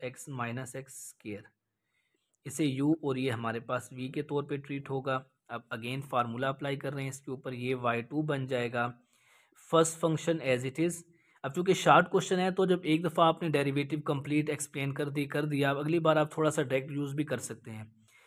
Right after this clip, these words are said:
जी बेटा, इसका डेरिवेटिव v का टू एक्स का टू होगा आपके पास और माइनस एक्स स्क्वायर का माइनस टू एक्स होगा, प्लस second function as it is। उसके बाद हम क्या करेंगे, फर्स्ट का डेरिवेटिव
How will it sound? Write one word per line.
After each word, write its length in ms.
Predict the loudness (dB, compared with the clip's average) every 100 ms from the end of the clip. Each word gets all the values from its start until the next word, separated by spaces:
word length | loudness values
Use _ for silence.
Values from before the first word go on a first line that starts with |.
| _ _
जी 100 | 2
बेटा, 180 | 4 4
इसका 240 | 2 2 6
डेरिवेटिव 460 | 8 8 6 4
v 140 | 6 6
का 120 | 6
टू 220 | 2 4 2
एक्स 180 | 2
का 120 | 0 0
टू 240 | 2 2
होगा 280 | 4 4 4
आपके 280 | 2 2 -4
पास 320 | -4 -2 -2 -2
और 140 | -4
माइनस 440 | 0 0 0 0 0
एक्स 180 | -2 -4
स्क्वायर 320 | -6 -4 -4
का 180 | -4 -4
माइनस 420 | -2 -2 -4 -10 -10
टू 120 | -10
एक्स 220 | -10 -14
होगा, 260 | -18 -20 -20 _ _ _ _ _ _ _ 0
प्लस 260 | 2 2 2
second 360 | 0 2 0 0
function 420 | -2 -2 -2 -4 0
as 180 | 0 -2
it 140 | -2
is। 220 | -2 -2 -12 -20 _ _ _ _ _ -20
उसके 220 | -4 -2
बाद 300 | 4 4 4
हम 120 | -2
क्या 180 | 0 0
करेंगे, 340 | 0 -2 0 -2
फर्स्ट 360 | -2 -4 -2
का 100 | 0
डेरिवेटिव 600 | 2 2 2 -2 -2 -4